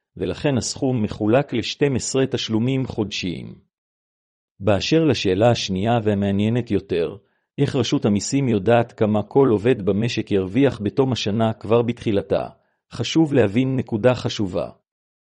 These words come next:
רוב ככל פערי המס המזכים רבים כיום בקבלת החזרי מס, זכותך, נגרמים כתוצאה מהתשובה לשאלה.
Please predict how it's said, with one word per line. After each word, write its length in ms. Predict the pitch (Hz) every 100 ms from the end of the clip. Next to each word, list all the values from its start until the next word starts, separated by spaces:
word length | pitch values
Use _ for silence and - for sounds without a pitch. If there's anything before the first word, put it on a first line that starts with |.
| _ _ _ _
רוב 220 | 117 165 156
ככל 320 | 101 - 135 -
פערי 260 | 95 101
המס 340 | 107 110 110 110
המזכים 520 | 95 92 95 135 139
רבים 360 | 101 95 117 113
כיום 360 | 98 98 101
בקבלת 480 | 98 104 92 107 -
החזרי 440 | - 98 98 120
מס, 340 | 110 110 107 -
זכותך, 500 | - - 110 - 127 104 95 _ _ _ 110
נגרמים 480 | 104 101 107 147
כתוצאה 540 | 151 107 98 - 120 135
מהתשובה 540 | 123 104 110 98 131
לשאלה. 540 | 120 95 101 90 76